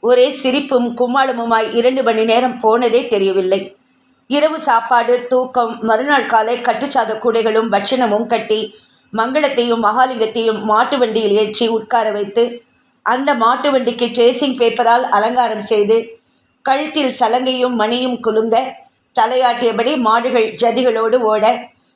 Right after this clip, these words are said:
பின்னால் நான்கைந்து மாட்டு வண்டிகளில் மற்றவர்கள் எல்லாருமாய் புறப்பட,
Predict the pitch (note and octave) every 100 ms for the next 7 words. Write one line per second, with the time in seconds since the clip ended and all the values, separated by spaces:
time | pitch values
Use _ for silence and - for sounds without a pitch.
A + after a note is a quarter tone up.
0 | _ C#4+ C#4 C#4+ C4+ G#3+ A3+ A#3 C#4+ C#4+
1 | A#3+ G#3+ G#3+ A3+ C#4 A#3+ A3 A3 A3 -
2 | _ _ - A3+ A#3 C4+ D4+ C#4+ A#3+ A3+
3 | G#3+ A#3 A3+ A#3 A#3 A#3 A3+ G#3 G#3+ G#3
4 | A#3+ -